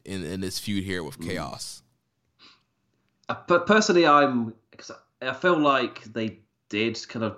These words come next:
Speaker 2: drop off a bit, and then this past, like, the year or so, they've, uh, kind of built them up a little. In fact, since Jay White's returned, they've put quite a bit of effort in giving them a lot more stock,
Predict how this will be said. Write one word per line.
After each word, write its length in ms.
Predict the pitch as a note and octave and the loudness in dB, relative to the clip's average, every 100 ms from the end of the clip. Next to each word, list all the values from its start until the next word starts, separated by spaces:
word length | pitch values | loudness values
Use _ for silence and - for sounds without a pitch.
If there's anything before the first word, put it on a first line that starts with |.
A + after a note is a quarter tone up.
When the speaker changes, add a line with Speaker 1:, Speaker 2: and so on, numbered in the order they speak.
| - | -12
Speaker 2:
drop 320 | - G2+ G2 | -6 -4 -2
off 160 | A2 - | -4 -4
a 60 | A2+ | -2
bit, 220 | C3+ C3 | 0 0
and 180 | G#2+ G2+ | 0 0
then 320 | F#2+ F#2 F2+ | 0 -2 -2
this 340 | F#2+ - - - | -4 -4 -10 -16
past, 320 | - G#2+ - G2+ | -2 -2 0 -2
like, 220 | F2+ - | -2 -2
the 80 | F#2 | 0
year 200 | F#2 F2+ | 2 0
or 60 | |
so, 320 | - F2+ D#2+ D2+ - _ _ | 0 0 0 -2 -16 _ _
they've, 300 | E2+ E2+ - | -2 -2 0
uh, 280 | E2+ E2+ D#2+ | 2 2 -2
kind 180 | - G2 | -2 -2
of 120 | F2 | -2
built 220 | - F#2+ F#2+ | 0 2 2
them 160 | G2+ | 2
up 140 | G#2+ A#2 | 2 4
a 40 | |
little. 440 | A2 A#2 B2+ - _ _ - | 4 4 2 0 _ _ -2
In 60 | |
fact, 160 | D3 C#3 | 4 6
since 200 | F3+ F#3 | 6 6
Jay 160 | F3 C#3 | 4 4
White's 260 | B2 A#2+ | 2 -2
returned, 480 | F#2 - F#2 D#2+ D#2 _ _ _ - | -6 -6 -6 -8 -12 _ _ _ -10
they've 140 | G2+ | -4
put 180 | B2 - | -4 -4
quite 260 | B2 F#2+ | 0 2
a 20 | F#2+ | 2
bit 140 | G#2 | -2
of 80 | G2+ | -2
effort 300 | G2 - F2+ | -2 -2 -6
in 140 | F2+ | -6
giving 240 | F2 F#2+ F2+ | -6 -6 -4
them 100 | F2 | -2
a 60 | |
lot 200 | F2+ F#2 | 0 -2
more 160 | F#2 E2+ | -2 -8
stock, 440 | - G2 E2+ - | -4 -2 -2 -10